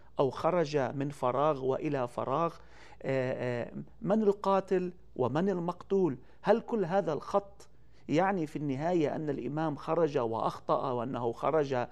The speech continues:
على أمير عصره أو على إمام عصره؟ يعني، ك-، كيف يمكن لهذه العقول ألا،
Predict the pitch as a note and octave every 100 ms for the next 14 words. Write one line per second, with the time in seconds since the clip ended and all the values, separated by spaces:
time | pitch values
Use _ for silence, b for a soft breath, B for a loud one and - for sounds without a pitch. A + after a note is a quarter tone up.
0 | B B - A#2+ B2 B2+ B2+ C3+ C#3+ B2
1 | - D#3 D#3 D#3+ D#3 C3 A2+ A#2 A#2+ -
2 | A#2+ A#2 A#2+ A2 B2 - F3+ F3 B B
3 | B D#3 C#3 C3 - - - F#3+ F#3+ F3
4 | B3+ C4+ G#3+ E3+ D#3 G3 G3 F#3+ - D#3
5 | - G3+ G3 - G#3 A3 G#3